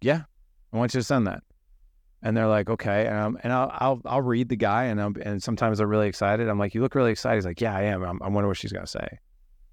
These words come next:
And some guys are like, "I'm really nervous about this 'cause she's probably gonna be like, 'Why are you asking me this?'" And I'm like, "Yeah, exactly, 'cause it's probably been a long time since you've asked it."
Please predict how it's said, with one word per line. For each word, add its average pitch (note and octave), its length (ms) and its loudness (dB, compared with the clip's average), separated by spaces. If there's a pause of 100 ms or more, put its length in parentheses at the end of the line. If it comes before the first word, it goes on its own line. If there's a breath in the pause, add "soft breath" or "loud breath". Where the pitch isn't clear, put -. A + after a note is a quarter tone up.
(100)
And G#2+ 100 -6
some C#3 160 2
guys A#2 260 4
are A2+ 60 2
like, G2 320 0 (160)
"I'm A#2+ 120 -2
really D3 200 4
nervous B2+ 240 2
about G2+ 200 0
this G2 200 -2
'cause F#2+ 140 -6
she's G#2 180 -4
probably B2 320 0
gonna G#2+ 160 0
be G#2 100 0
like, G2+ 200 2
'Why G2+ 140 0
are A#2 60 2
you A2 140 2
asking A2 320 0
me F#2+ 80 0
this?'" G2+ 260 -4
And - 100 -4
I'm G#2 120 0
like, F#2+ 200 0
"Yeah, A#2+ 180 4
exactly, G2+ 420 2
'cause G#2 140 -2
it's F#2 60 -4
probably G#2 220 2
been G2+ 120 2
a F#2+ 60 2
long G2 280 2
time G#2 240 -2
since - 200 -10
you've G2 120 -4
asked G#2 240 -4
it." - 120 -10